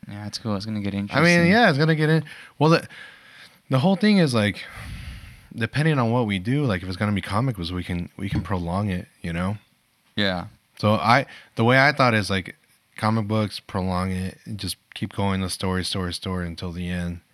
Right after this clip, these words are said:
Speaker 1: What do you mean prolong it, though? What do you
Speaker 2: Well,
Speaker 1: mean?
Speaker 2: like, you can make it as long as you want, 'cause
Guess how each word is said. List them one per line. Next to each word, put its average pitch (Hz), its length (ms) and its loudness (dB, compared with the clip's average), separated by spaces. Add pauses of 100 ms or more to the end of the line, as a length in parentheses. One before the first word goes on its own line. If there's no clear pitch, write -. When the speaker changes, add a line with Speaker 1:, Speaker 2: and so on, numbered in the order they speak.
(140)
Speaker 1:
What 117 120 -14
do 139 40 -4
you 147 60 0
mean 147 180 0
prolong 104 440 0
it, 98 140 -4
though? 95 240 -2
What 107 100 -6
do 101 60 0
you 135 40 4
Speaker 2:
Well, 147 100 6
Speaker 1:
mean? 135 100 6
Speaker 2:
like, 123 120 2
you 131 100 2
can 131 160 2
make 123 160 2
it 98 80 2
as 85 120 -2
long 92 160 -2
as 85 100 -6
you 85 100 -12
want, 85 320 -6 (400)
'cause 101 280 0